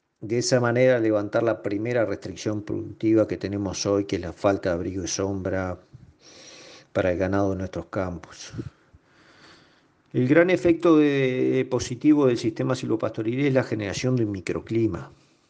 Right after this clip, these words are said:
donde tenemos reducciones de viento que disminuyen la evapotranspiración de la pastura,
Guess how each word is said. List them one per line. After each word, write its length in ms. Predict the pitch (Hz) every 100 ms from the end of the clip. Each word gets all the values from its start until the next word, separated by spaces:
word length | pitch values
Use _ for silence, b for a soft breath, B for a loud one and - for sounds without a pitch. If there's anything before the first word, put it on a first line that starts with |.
| - B B B B B B B
donde 300 | - 107 107
tenemos 680 | 110 104 113 117 113 107 104
reducciones 640 | 101 98 95 - 117 107
de 100 | 95
viento 880 | 95 107 123 127 123 123 123 127 - -
que 420 | - - - 165 _ _ _ _ -
disminuyen 600 | 98 101 87 107 113 104
la 60 | 95
evapotranspiración 1000 | 92 87 - - 78 - - - - 101
de 100 | 92
la 100 | -
pastura, 680 | - - 123 123 117 117 117